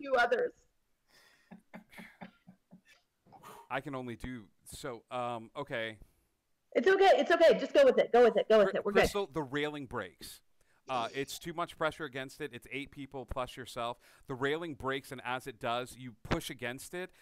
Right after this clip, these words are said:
Speaker 2: but it's ju-, you just don't have enough traction on the ground. The
Speaker 1: Okay.
Speaker 2: rope, the rope is tied to you. William secured it, but I don't know the weight capacities for a simple rope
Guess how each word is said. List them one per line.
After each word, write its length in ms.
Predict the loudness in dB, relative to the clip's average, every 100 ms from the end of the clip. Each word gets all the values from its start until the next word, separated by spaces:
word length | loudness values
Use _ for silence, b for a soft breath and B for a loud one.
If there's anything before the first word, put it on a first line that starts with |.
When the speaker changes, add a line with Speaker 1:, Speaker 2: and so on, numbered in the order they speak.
| b b
Speaker 2:
but 200 | -4 -4
it's 240 | -8 -10 -12
ju-, 240 | -8 -8 -8
you 160 | -12
just 240 | -8 -8 -6
don't 140 | -6
have 160 | -4 -4
enough 160 | -8
traction 560 | -6 -4 -4 -6 -16 -14
on 140 | -12 -12
the 80 | -10
ground. 400 | -10 -10 -12 _ _ _ _ _ _ _ _ _ _ _ _ _ _ -6
The 120 | -2
Speaker 1:
Okay. 260 | 4 4 4 0
Speaker 2:
rope, 0 | -6
the 100 | -4
rope 320 | -2 -4 -6
is 160 | -12
tied 320 | -4 -2 -2 -4
to 100 | -16
you. 320 | -16 -18 -20 _ _ _
William 400 | -16 -6 -6 -6
secured 480 | -12 -18 -8 -6 -4
it, 160 | -6 -10 -14
but 120 | -6
I 140 | -6
don't 420 | -6 -4 -4 -4 -10
know 420 | -8 -4 -4 -6
the 120 | -12
weight 340 | -10 -8 -8 -10
capacities 640 | -8 -4 -4 -8 -14 -14 -12
for 180 | -10
a 60 | -10
simple 420 | -12 -16 -14 -14
rope 400 | -10 -8 -8 -12